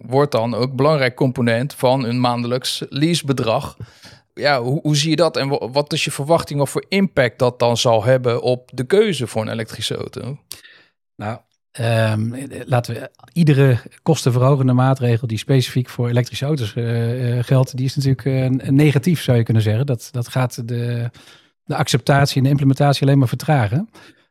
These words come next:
Speaker 2: Eh, en het jammer is dat we dat dus ook zien nu, hè, bij, bij de overheid. Die nemen een aantal maatregelen waardoor, eh,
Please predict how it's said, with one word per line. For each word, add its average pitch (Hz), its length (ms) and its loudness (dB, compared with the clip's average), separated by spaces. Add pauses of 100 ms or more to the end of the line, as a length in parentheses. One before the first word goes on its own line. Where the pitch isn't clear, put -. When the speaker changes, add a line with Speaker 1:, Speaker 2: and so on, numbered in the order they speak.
(120)
Speaker 2:
Eh, 120 160 0 (140)
en 139 60 2
het 123 100 4
jammer 156 220 6
is 117 80 4
dat 123 120 2
we 127 60 0
dat 127 160 2
dus 135 160 -2
ook 139 140 -4
zien 190 220 4
nu, 120 180 6
hè, 196 120 0
bij, 135 280 0
bij 127 120 0
de 131 60 -2
overheid. 113 420 0
Die 120 100 -6
nemen 139 240 4
een 127 60 -4
aantal 123 220 0
maatregelen 120 640 0
waardoor, 117 460 2
eh, 120 340 -2